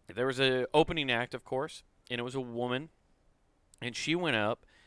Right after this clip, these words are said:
and she was doing her songs, and, you know, it's the opening act. A lot of the people are there for just the main guy, so there's a lot of talking going on, which is crazy. But she did the white woman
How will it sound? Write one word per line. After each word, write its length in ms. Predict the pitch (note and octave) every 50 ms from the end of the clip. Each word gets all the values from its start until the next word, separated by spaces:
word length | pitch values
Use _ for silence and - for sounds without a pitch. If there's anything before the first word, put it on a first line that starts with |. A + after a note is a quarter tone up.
| _ -
and 80 | - -
she 100 | - F3
was 120 | F3 E3
doing 200 | D3 E3+ F3 E3+
her 100 | D#3+ E3
songs, 640 | - - D3+ D#3 D#3+ D3 B2 A2 A2 A#2 - - - _ - - - - _ -
and, 160 | G3 G#3+ G#3
you 80 | G#3+ G#3
know, 160 | G3+ G3+ G3 F#3
it's 120 | F#3 -
the 140 | - A3 G#3+
opening 380 | G#3 G3+ - F#3+ F3+ E3+ D3+ D3
act. 360 | C#3 C#3 C#3 C#3+ C3+ - - -
A 60 | C3+
lot 180 | C#3+ D3+ D#3+ D#3
of 60 | D3+
the 40 | C#3+
people 300 | - D#3+ D3 C#3 C#3+ C#3
are 60 | C3
there 180 | B2 C3 C3+ C3
for 120 | - C3 A#2
just 280 | G2+ A2+ B2 A#2+ - -
the 100 | B2+ A#2+
main 320 | A#2+ A#2+ A#2+ B2 B2 A#2
guy, 280 | A2+ A2+ A2 A2+ A2+ A2+
so 200 | - - A#2+ A2+
there's 180 | B2 B2+ A#2+
a 40 | B2+
lot 180 | B2 B2 A#2+ A2
of 40 | -
talking 440 | - - G2+ A2 A2+ - G2+ F#2 F2
going 260 | E2+ E2 E2+ E2+ E2+
on, 180 | E2+ F2 F2+
which 160 | F#2 F#2+ - F#2+
is 100 | F2 -
crazy. 580 | - - A2+ A2 G#2 F#2+ E2+ F2 F2 F2+ F#2 _ _ _ _ - _ _ _ - - - - - - - -
But 340 | G#2 G#2 C3 C3+ C3 A#2 - - - - - - - - - _ _ _ _ _ _ _ _ _
she 240 | - - - C#3 B2+
did 560 | A2 C#3 D3+ D#3+ E3 E3 E3 D#3+ D3 C#3 C3 _ _ _ _ _ _ _ _ _ _ _ _ _ _ _ _ -
the 320 | A2+ A2+ C3 C3+ B2+ A#2
white 460 | A2 G2+ G#2 B2 C3+ D#3 D#3 - B2
woman 580 | A#2 B2+ C3 C3 B2 B2+ B2 A#2+ A#2 A2+ A2